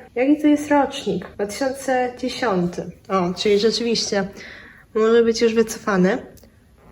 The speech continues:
Ale powiem wam, że bardzo fajnie wygląda na żywo. Na zdjęciu to wiecie, tak zbytnio tych szczegółów nie można zauważyć. Ale ma nawet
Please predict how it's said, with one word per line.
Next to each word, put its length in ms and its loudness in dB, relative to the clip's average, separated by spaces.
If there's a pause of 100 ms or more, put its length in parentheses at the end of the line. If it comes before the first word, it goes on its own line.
(1120)
Ale 180 -2
powiem 420 2
wam, 340 0 (1000)
że 140 -4
bardzo 320 -4
fajnie 300 2
wygląda 560 2 (680)
na 100 0
żywo. 540 -4 (600)
Na 180 0
zdjęciu 360 2
to 120 -2
wiecie, 280 -2
tak 220 -4 (420)
zbytnio 460 2
tych 180 0
szczegółów 600 4
nie 100 4
można 320 2
zauważyć. 720 0 (800)
Ale 320 0
ma 140 -2
nawet 480 -2